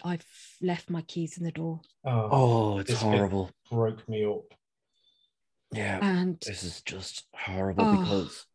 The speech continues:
Speaker 3: you could hear, or at least I, I heard shame in
Speaker 1: Yes.
Speaker 3: this.
Speaker 2: Yeah.
Speaker 3: And I
Speaker 1: Yeah,
Speaker 3: was,
Speaker 1: my
Speaker 3: I just,
Speaker 1: fault.
Speaker 3: I just wanted to reach across and go like, "No, it's not your, like, no."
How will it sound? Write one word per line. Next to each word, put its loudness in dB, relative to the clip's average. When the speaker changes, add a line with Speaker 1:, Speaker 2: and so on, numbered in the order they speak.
Speaker 3:
you 4
could 2
hear, 4
or 4
at 0
least 0
I, 6
I 4
heard 0
shame 2
in 4
Speaker 1:
Yes. 4
Speaker 3:
this. -2
Speaker 2:
Yeah. 0
Speaker 3:
And 4
I 2
Speaker 1:
Yeah, 2
Speaker 3:
was, -4
Speaker 1:
my 6
Speaker 3:
I 4
just, -2
Speaker 1:
fault. 2
Speaker 3:
I 4
just 2
wanted 4
to 2
reach 2
across -4
and 2
go 4
like, 2
"No, 8
it's -2
not 6
your, 0
like, 4
no." 0